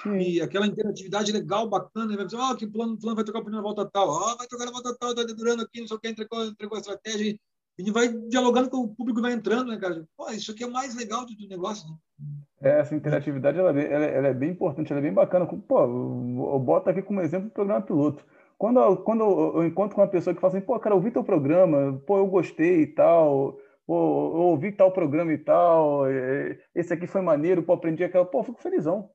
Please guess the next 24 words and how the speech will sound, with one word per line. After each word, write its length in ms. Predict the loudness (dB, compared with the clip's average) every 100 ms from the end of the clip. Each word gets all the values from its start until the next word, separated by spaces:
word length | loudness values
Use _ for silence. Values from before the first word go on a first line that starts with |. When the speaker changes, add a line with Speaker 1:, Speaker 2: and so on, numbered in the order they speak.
| _ -6
Speaker 1:
Eu, 240 | -2 -2
eu 60 | -4
fico 140 | -6
felizão 260 | -4 -4 -2
quando 140 | -2
a 60 | -2
pessoa 260 | -4 -2
dá, 80 | -2
dá 80 | -2
um 80 | -4
feedback, 440 | -4 -4 -6 -8
porque 160 | _ -4
eu, 160 | -4 -6 _ _ _
significa 540 | _ -4 -2 -4 -2 -2
que 60 |
eu 80 | -2
tô 120 | -4
produzindo, 720 | -4 -4 -4 -4 -2 0 0
eu, 280 | -2 -2 -4
eu 120 | -2
levo 280 | -2 -2 -2
tempo 340 | -6 -6 -6 -6
pra 140 | -8
produzir, 580 | -8 -6 -6 -6 -6